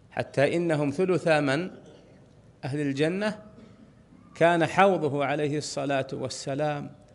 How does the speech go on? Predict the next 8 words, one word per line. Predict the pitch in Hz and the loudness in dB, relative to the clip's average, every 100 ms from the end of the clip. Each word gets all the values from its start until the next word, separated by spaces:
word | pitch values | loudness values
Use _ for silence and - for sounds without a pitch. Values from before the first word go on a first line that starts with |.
| - - - - - | -20 -20 -20 -14 8
أكثر | 196 196 - 180 170 | 8 8 2 2 2
الأحواض | 170 156 - 180 180 165 | 2 -2 0 2 4 4
واردا. | 156 165 190 160 139 120 - - - - - - - - - - - - - - - - _ - - - - - - - - _ - - - - _ | 4 6 8 8 6 4 0 -2 -18 -20 -20 -20 -20 -20 -20 -20 -20 -20 -20 -20 -20 -20 _ -20 -20 -20 -20 -20 -20 -20 -20 _ -20 -20 -20 -20 _
وجاء | 127 143 180 170 | 2 6 8 8
في | 175 175 170 | 6 2 2
اتساعه | 165 - 156 - 185 160 151 135 - - - - - - - | 0 -2 -2 4 4 4 2 -2 -10 -20 -20 -20 -20 -20 -8
الروايات | 143 156 165 160 175 165 | -2 2 4 6 4 4
المتعددة | 165 147 151 131 165 147 113 110 | 0 0 2 4 2 0 -4 -4